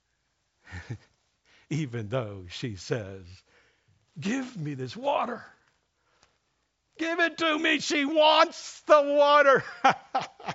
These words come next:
So he is very crafty and he says, "Well, go call your husband."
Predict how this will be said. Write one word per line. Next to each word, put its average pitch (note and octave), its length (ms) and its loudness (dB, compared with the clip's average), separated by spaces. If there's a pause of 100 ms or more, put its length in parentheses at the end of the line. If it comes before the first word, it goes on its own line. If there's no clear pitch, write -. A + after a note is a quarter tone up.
(960)
So D#3 680 2
he C3+ 440 -6
is C3+ 320 -6
very C3 460 -4
crafty B2+ 840 -4
and A#2 120 -6
he A2+ 140 -8
says, A#2 380 -8
"Well, A2+ 160 -8
go A2+ 220 -8
call G#2+ 260 -8
your G2+ 160 -12
husband." - 480 -20